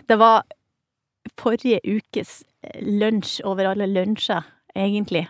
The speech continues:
For jeg spiste det til lunsj, da. <laughs> Måtte jo det. Eh, men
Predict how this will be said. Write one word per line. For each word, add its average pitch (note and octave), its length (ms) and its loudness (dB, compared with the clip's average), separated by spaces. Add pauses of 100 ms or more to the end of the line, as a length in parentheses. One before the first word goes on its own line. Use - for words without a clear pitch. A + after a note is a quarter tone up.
For G3+ 100 2
jeg - 20 0
spiste - 260 -6
det F#3+ 100 4
til G#3 80 2
lunsj, G#3+ 220 4
da. E3+ 120 6
<laughs> - 920 4
Måtte A#3+ 300 6
jo A3 340 8
det. G#3+ 160 6 (460)
Eh, A#3 220 6
men B3+ 360 4